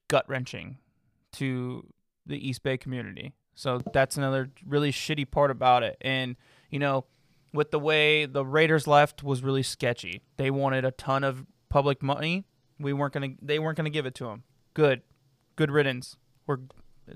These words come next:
it is what it is, you know? Like, that wouldn't, that wouldn't hurt, but it was like, you know, it, it, they understood.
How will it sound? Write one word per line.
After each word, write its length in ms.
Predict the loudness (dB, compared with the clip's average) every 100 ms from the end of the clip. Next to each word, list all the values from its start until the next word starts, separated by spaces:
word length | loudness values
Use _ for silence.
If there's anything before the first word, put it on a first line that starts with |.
| -12
it 120 | -4 -2
is 160 | 0
what 120 | 0
it 80 | 0
is, 240 | -2 -4 -6
you 40 |
know? 240 | -6 -8 -10 _ _ _
Like, 300 | -6 -6 -6 -8
that 260 | 0 0 2
wouldn't, 320 | 0 0 0
that 180 | 0 0
wouldn't 300 | -4 -6 -8
hurt, 380 | 2 4 4 _ _ _
but 160 | 2 2
it 140 | 0
was 200 | -6 -4
like, 300 | -2 -4 -6 _ _ _ -20 -18 -18 _ _ _ _ _ _ -8
you 140 | -4
know, 260 | -2 -2 -2
it, 200 | 0 -2 -2
it, 320 | -8 -8 -2
they 140 | 0 0
understood. 600 | 0 -2 0 0 0